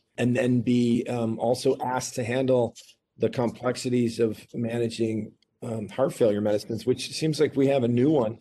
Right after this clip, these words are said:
every six to twelve months in a new study that comes out that describes different ways to use those medicines. If you want those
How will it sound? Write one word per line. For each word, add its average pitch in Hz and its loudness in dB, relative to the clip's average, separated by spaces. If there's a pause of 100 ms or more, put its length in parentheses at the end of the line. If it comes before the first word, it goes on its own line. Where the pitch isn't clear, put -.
(480)
every 135 4
six 147 -4
to 113 -18
twelve 135 2
months 147 -2
in 113 -2
a 107 0
new 123 2
study 127 2
that 101 -2
comes 110 -4
out 107 -2
that 107 -4
describes 110 -2
different 113 -2
ways 117 -2
to - -6
use 131 -2
those 95 -4
medicines. 95 -2 (480)
If - -12
you 190 -2
want - -4
those 113 0